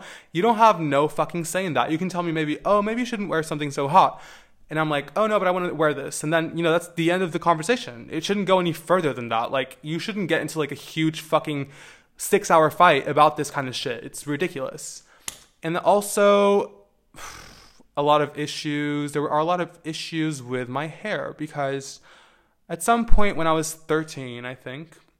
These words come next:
I bleached my hair. <laughs> And that story, pff, um, that wasn't the best bleach job I've ever done in my life. I'm not very proud of it.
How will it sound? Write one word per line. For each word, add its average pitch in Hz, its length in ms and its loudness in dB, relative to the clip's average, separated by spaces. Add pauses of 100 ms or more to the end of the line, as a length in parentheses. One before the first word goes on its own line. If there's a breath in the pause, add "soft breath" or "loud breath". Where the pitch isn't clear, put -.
(680)
I 143 100 -2
bleached 160 340 -4
my 147 100 -2
hair. 127 460 -8
<laughs> 165 60 -4 (920 loud breath)
And 143 180 -6
that 151 200 4
story, 135 420 0
pff, - 1080 -16 (140)
um, 127 480 -6
that 160 240 4
wasn't 139 680 0
the 147 200 -4
best 131 420 -2
bleach 135 480 -8
job 123 340 -4
I've 131 140 -4
ever 127 240 -8
done 123 180 -8
in 120 60 -8
my 120 80 -8
life. 123 300 -6
I'm 139 80 -8
not 120 120 -8
very 135 200 -8
proud 143 320 -2
of 120 100 -8
it. - 380 -4